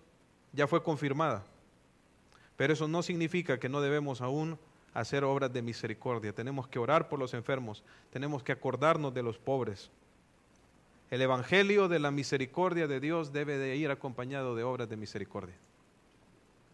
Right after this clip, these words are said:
Eso es parte del trabajo. Pero también, y más importante que todo, la predicación del reino de Dios. Los enviados debían de anunciar que el reino de Dios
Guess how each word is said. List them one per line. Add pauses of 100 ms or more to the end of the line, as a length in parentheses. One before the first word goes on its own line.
(760)
Eso
es
parte
del
trabajo. (1400)
Pero
también, (560)
y
más
importante
que
todo,
la
predicación
del
reino (120)
de
Dios.
Los
enviados
debían
de (220)
anunciar
que
el
reino
de
Dios